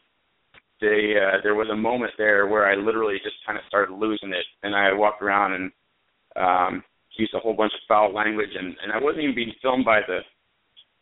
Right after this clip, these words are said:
the, the crew. They were, they were gone for the night. I was just walking around with my little diary cam,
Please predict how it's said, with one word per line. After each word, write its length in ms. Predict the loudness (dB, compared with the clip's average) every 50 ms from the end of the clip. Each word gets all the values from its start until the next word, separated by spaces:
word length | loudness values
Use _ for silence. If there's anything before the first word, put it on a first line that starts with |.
| _ _ _ _ -8
the, 140 | -6 -6 -4 -4 -6 -8 -12 _ -18
the 60 | -16 -16
crew. 460 | -16 -16 -14 -6 -4 -4 -4 -4 -4 -4
They 120 | -2 0
were, 280 | 2 2 2 0 -2 -4 -10 -6
they 80 | -4 -2
were 120 | -2 -2
gone 340 | -2 -2 0 0 2 0 0 -2
for 80 | -6 -6
the 60 | -4
night. 220 | -2 0 -2 0 0 0
I 60 | 0
was 80 | 0 0
just 160 | -2 -4 0
walking 240 | 0 0 0 0 0
around 120 | 0 0
with 100 | 0 -2
my 80 | -4 -2
little 200 | -2 -4 -4 -2
diary 320 | 0 2 4 4 2 0 -2 -4
cam, 240 | -4 -2 -2 -2 -4